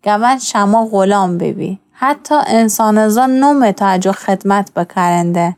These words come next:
بلکه بومه تا خدمت بکره و اشتن جان خیلی اون آزادی را فدا بکره. اما موقعی که عیسی و چو شاگرد اریها شهرده بشنده، پر جماعتی چو پش بشنده. را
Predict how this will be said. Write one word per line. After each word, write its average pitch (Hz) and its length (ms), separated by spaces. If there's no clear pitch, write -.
بلکه 247 380
بومه 226 420
تا 220 180
خدمت 208 600
بکره 165 480
و 175 200
اشتن 185 520
جان 254 480
خیلی 262 540
اون 247 200
آزادی 202 520
را 202 140
فدا 175 380
بکره. 165 580
اما 302 200
موقعی 254 500
که - 380
عیسی 220 360
و 277 180
چو 269 180
شاگرد 214 920
اریها 214 540
شهرده 185 580
بشنده، 185 920
پر 294 180
جماعتی 208 800
چو 208 200
پش 196 340
بشنده. 165 760
را 240 360